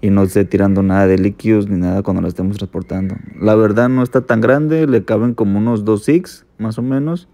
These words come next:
Ahí trae su, para quitar las, las tapas de las botellitas. Y ya casi, casi que es todo. Ya tiene uso, la he usado unas cuatro o cinco veces, no,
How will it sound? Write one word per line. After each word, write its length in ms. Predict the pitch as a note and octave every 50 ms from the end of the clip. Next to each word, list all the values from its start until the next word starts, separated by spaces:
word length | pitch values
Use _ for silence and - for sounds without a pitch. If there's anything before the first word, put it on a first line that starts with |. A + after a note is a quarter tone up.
| _ _ _ _ _ _ _ _ _ _ _ _
Ahí 180 | - G#2+ G2+ G2
trae 240 | G2 - G2 G2+ G#2+
su, 540 | G2 G#2+ G#2+ G#2+ G2+ F#2+ F#2 F#2 F#2 F#2+ - - - - F2 - -
para 200 | G#2 F#2+ F#2 F#2
quitar 280 | F#2 F2+ - - F#2
las, 420 | F#2 G2 G#2 G#2 G2 F#2 F2 F2+ -
las 220 | B1+ D#2+ G2 -
tapas 320 | - G#2 - - G2+ G#2
de 80 | G#2 G2
las 100 | G2 F#2
botellitas. 800 | F#2+ F#2 F2 - G#2 G2+ A2 B2+ C#3 - D3+ D3 C#3+ D3 - _ - - _ _ _ _ _ _ _ _ _ _ _ _ _ _ _ _ _ _ _ _ _ _ _ _ _ _ _ _ _ _ _ _ _ _ _ _ _
Y 200 | G#2+ G2+ F#2+ F#2+
ya 180 | F#2+ G2 G2+
casi, 320 | F#2+ - G2+ G2 G2 G#2 F2+
casi 300 | - G2+ G2+ - G#2 F#2
que 180 | - G2+ G2+
es 140 | G2+ F#2+ -
todo. 280 | - G2 G2 F#2+ E2+ - - - - - - _ _ _ _ - -
Ya 200 | - A2 G#2+ G#2
tiene 420 | G2 G2 A2 A#2 A#2+ A#2 A#2 A2+ G#2+
uso, 540 | A2 A#2+ C3+ C#3 C#3+ - D#3 D3+ D#3 D#3 D3
la 160 | B2 G#2+ G#2 G2+
he 40 |
usado 260 | G#2 G#2 G2 G2 G2 G2
unas 220 | G2+ G#2 G2 F#2+
cuatro 300 | - G#2 G#2 G2+ - G#2
o 20 |
cinco 300 | G2 G#2+ G#2 G2+ - G#2+
veces, 440 | A2 A#2+ B2+ C3+ C#3+ C#3+ C#3 C3+ -
no, 420 | - G#2+ G#2 G2+ G2 F#2 F#2+ -